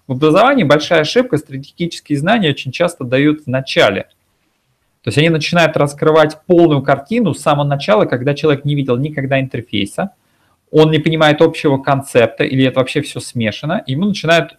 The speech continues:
объяснять, как вот делал маркетинг компания, там, Coca-Cola, а человек не понимает вообще, что такое маркетинг, он не понимает, что такое целевая аудитория, что такое разделение и так далее. И это, в этом есть сложность. То есть нужно переходить к этому постепенно. Вы переходите к стратегическому планированию, когда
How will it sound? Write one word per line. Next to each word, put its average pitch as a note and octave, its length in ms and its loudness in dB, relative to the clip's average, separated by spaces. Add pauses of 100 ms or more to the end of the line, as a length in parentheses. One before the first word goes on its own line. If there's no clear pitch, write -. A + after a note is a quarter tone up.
объяснять, C3 520 -2
как D#3+ 260 2
вот D3+ 180 -2 (920)
делал D3+ 280 4
маркетинг C3 480 0
компания, B2+ 680 0
там, A#2 220 -14 (300)
Coca-Cola, D3+ 680 2
а - 120 -12
человек F#3+ 260 -4
не D#3+ 60 -6
понимает E3 320 -4
вообще, D#3+ 240 -6
что - 160 -12
такое A#2+ 260 -4
маркетинг, - 500 -4
он A#2 100 -6
не A2+ 40 -8
понимает, D#3 240 -4
что - 80 -20
такое D3+ 220 -2
целевая C3+ 320 -2
аудитория, A#2 580 0 (160)
что - 120 -20
такое D3+ 180 2
разделение A2+ 560 0
и - 20 -20
так A#2 160 -12
далее. G#2 300 -4 (480)
И A#2 240 2
это, - 240 0
в C#3+ 500 -2
этом G2 320 -2
есть C#3 220 -2
сложность. B2 480 0
То - 80 -2
есть A2 120 -2
нужно F3 220 2
переходить D3 460 -2
к - 40 -4
этому C3+ 220 0
постепенно. A#2+ 460 -4
Вы C3+ 160 -10
переходите G3 420 0
к - 80 -12
стратегическому C3 800 -8
планированию, A#2 640 -2
когда C3 480 0